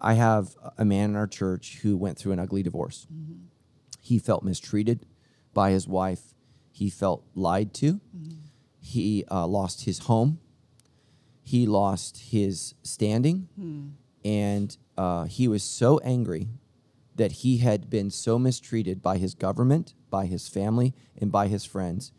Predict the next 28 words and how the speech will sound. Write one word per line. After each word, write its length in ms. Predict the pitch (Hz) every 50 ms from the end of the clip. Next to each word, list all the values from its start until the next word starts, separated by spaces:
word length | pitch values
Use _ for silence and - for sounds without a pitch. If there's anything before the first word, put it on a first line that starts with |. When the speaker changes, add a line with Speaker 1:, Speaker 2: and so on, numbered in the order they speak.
| _ _ _
Speaker 1:
He 180 | - - - 107
beat 280 | 95 - 113 113 110
his 240 | - 120 120 107 - -
ex-wife 680 | 110 98 - - 95 92 92 90 92 90 - - _ _ _ _ _ -
to 120 | - 107
the 120 | 101 - -
point 460 | - - - 107 104 101 104 - - _ _ _ _ _ _
of 240 | - 101 90 73 82 -
death. 380 | 92 82 69 - - - - _ _ _ _ _ _ _ _ _ _ _
Speaker 2:
Wow. 60 | 143 139 135 135 - - _ _ _ _ _ _ _ _ _ _ _ _ _ _ _ _ _ _ _ _ _ _ -
Speaker 1:
And 160 | 110 104 90
here's 380 | - 131 131 143 151 147 - - -
what 160 | - 123 117
I 80 | 107 107
told 260 | - - 101 101 -
him. 220 | 90 78 71 - - - _ _ _ _ _ _ _ _ _ _ _ _ _ _ _ _ -
"You 140 | - 101 95
had 220 | 92 98 104 110
a 60 | 113
point 360 | 113 - - 110 107 101 - 101
until." 380 | 98 92 - 85 76 - 92 - _ _ _ _ _ _ _ _ _ _ _ _ _ _ _ _ _ _ _ _ _ _ _ _ _ _ _ _ _ _ _ _ _ _ _ _ _ _ - _ _ _ _ _ -
And, 160 | 117 110 -
and 160 | 120 117 113
that's 200 | 113 117 120 -
what 140 | 135 135 131
I 60 | 107
would 180 | 110 117 107 -
say. 320 | - 104 90 87 90 -